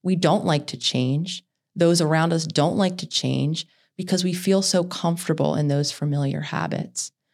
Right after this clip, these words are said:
However, for ourselves and for those systems,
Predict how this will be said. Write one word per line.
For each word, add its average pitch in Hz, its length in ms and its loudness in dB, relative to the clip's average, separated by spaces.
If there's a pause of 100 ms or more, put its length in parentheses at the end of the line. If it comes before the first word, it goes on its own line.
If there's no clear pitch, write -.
(120)
However, 175 800 0 (180)
for - 240 -2
ourselves 156 640 2
and 160 240 0
for 185 220 0
those 170 220 2
systems, 202 640 0